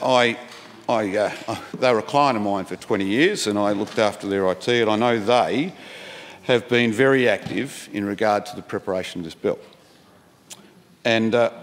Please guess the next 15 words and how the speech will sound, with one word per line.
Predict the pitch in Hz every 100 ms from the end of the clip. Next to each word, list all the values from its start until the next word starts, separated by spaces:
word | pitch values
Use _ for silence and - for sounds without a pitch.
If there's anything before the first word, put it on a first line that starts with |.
| -
I | 120
particularly | 123 143 208 202 214
want | 180 160
to | 147
acknowledge | 127 139 143 127
the | -
Secretary | - 208 143 - 104 90 85
of | -
the | 82 82 - - - -
T | 101
dubs, | 85 90 - - - - - - - - _ -
uh, | 98 98
Mister | - 104 -
John | 113 95
Berger, | 87 120 117 85